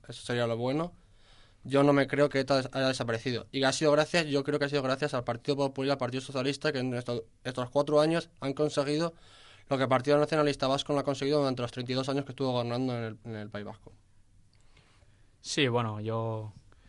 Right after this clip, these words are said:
Speaker 2: lo del, el Partido Socialista y el Partido Popular sí que han ten-, han, han conseguido cosas que igual el Partido Nacionalista Vasco no, no hubiera,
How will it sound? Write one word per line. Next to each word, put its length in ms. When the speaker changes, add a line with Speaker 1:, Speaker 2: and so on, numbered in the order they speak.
Speaker 2:
lo 100
del, 580
el 200
Partido 260
Socialista 440
y 20
el 80
Partido 240
Popular 420
sí 160
que 60
han 160
ten-, 180
han, 380
han 120
conseguido 420
cosas 320
que 120
igual 240
el 80
Partido 300
Nacionalista 380
Vasco 320
no, 420
no 340
hubiera, 640